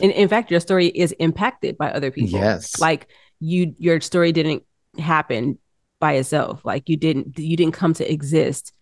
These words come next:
Speaker 1: without the input of other people.
Speaker 2: Yeah.
Speaker 1: You know?
Speaker 2: Okay. So one more question, and then we'll go to our last one. So I think you've already shared a lot of this, but I'll invite you to add to this.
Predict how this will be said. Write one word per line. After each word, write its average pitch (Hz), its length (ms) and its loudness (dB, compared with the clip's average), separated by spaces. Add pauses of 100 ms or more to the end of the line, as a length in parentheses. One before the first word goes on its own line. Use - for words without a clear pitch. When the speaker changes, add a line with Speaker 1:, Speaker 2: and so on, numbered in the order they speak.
(680)
Speaker 1:
without 160 500 2
the - 100 -2
input 147 280 -2
of 151 100 -4
other 139 160 -2
people. - 460 -8 (160)
Speaker 2:
Yeah. 92 600 -6
Speaker 1:
You 160 100 -4
know? 160 240 -6 (160)
Speaker 2:
Okay. 117 500 0 (100)
So 120 880 4
one 117 400 4
more 147 240 6
question, 117 840 2
and 117 200 4
then 113 260 6
we'll 117 120 6
go 123 140 2
to 117 80 4
our 110 140 4
last 135 380 0
one. 90 320 -2
So 107 720 2 (540)
I 113 80 0
think 113 220 2
you've 104 120 0
already 92 280 0
shared 98 580 0
a 101 80 0
lot 90 240 0
of 85 80 -8
this, - 320 -6
but 104 180 0
I'll 90 280 0
invite 92 340 0
you 92 180 -2
to 90 360 -2
add 92 300 -2
to 95 200 -4
this. 92 340 -4